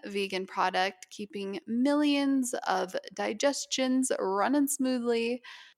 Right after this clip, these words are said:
And then, of course, any of their raw beauty powders to boost metabolism, energy,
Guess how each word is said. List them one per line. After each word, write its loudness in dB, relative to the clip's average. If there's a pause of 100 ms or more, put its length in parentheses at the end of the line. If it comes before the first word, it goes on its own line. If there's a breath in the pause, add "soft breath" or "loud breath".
And 2
then, 2
of -2
course, -4 (140)
any -2
of -4
their 2
raw 4
beauty -4
powders 0
to -8
boost -10
metabolism, 0 (100)
energy, -6